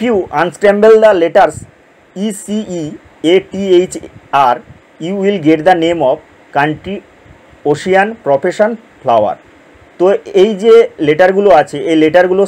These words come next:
সাজালে একটা meaningful word হবে teacher। তো teacher কার সঙ্গে যুক্ত? প্রফেশনের সঙ্গে। তো অ্যান্সারটা হবে profession। There are twenty chickens, four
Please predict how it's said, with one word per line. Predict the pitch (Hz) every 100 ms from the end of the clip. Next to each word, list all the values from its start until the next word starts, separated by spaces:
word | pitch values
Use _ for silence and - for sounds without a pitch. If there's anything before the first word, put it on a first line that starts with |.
| -
সাজালে | 160 165 143 139 _ _ _ 139
একটা | 180 151
meaningful | 151 170 170 196 202 -
word | 143 156 170
হবে | 151 147 - _ - -
teacher। | 170 151 135 - - _ _ _
তো | 147 160
teacher | 170 220 214 - _ _
কার | 170 165
সঙ্গে | 196 214 170
যুক্ত? | 156 - 254 - _ _
প্রফেশনের | 143 139 147 156 139 -
সঙ্গে। | 110 104 - _ _
তো | 143
অ্যান্সারটা | 233 - 170 196 190
হবে | 285 - _ -
profession। | 131 139 - 98 101 _ _ _ _ - - _ _ _ _ - _ _ _ 127
There | 196 233
are | 233 -
twenty | 185 196 220 214
chickens, | 208 226 240 - _ _ -
four | 170